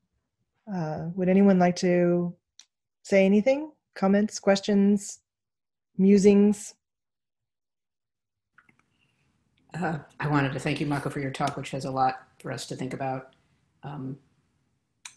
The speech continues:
Speaker 2: I did want to say one thing, though, about the family tradition as it's, um, practiced in Japan. I have very little experience directly with Japan.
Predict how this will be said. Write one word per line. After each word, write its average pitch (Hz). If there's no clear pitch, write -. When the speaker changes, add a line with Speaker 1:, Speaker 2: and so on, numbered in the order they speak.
Speaker 2:
I 156
did 151
want 147
to 143
say 151
one 156
thing, 143
though, 139
about 139
the 135
family 147
tradition 156
as 139
it's, -
um, 190
practiced 156
in 139
Japan. 151
I 151
have 151
very 160
little 143
experience 143
directly 147
with 135
Japan. 143